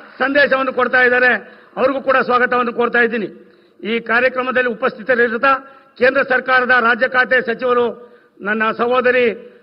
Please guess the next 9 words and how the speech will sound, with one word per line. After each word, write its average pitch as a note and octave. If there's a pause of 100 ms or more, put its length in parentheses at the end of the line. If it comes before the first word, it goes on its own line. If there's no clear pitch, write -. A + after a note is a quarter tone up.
ಶೋಭಾ B3
ಕರಂದ್ಲಾಜೆ C#4+
ಅವರಿಗೂ C#4
ಕೂಡ C4+
ನಾನು B3
ಸ್ವಾಗತವನ್ನು A#3
ಕೋರ್ತಾ A3+
ಇದ್ದೀನಿ. A#3+ (680)
ಕರ್ನಾಟಕ C#4